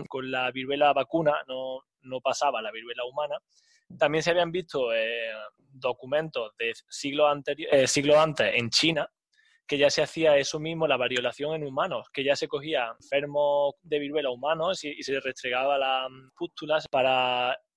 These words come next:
prevenirle, para evitar que pasase la enfermedad. Lo que pasa es que esto tenía un problema y era que un alto porcentaje de esos individuos acababan pasando la enfermedad y muriendo.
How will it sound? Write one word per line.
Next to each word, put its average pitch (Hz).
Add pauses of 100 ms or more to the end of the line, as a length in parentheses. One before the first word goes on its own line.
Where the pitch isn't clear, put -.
prevenirle, 143
para 127
evitar 127
que 143
pasase 131
la 131
enfermedad. 127 (360)
Lo 139
que 127
pasa 143
es -
que 151
esto 147
tenía 147
un 143
problema 151
y 143
era 139
que 127
un 135
alto 147
porcentaje 139
de 123
esos 143
individuos 143
acababan 127
pasando 135
la 135
enfermedad 135
y 143
muriendo. 120